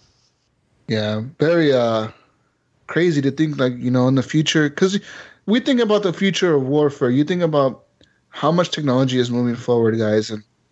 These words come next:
it is fucking insane. Like, that the level of technology is moving,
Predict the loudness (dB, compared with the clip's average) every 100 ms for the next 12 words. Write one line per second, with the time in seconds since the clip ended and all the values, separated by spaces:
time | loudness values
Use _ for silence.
0 | _ _ _ 0 0 0 0 0 -2 -2
1 | 0 2 2 -2 -4 -8 -16 _ _ _
2 | _ _ -4 -2 0 0 2 0 -2 -2
3 | 0 0 2 0 0 0 0 0 0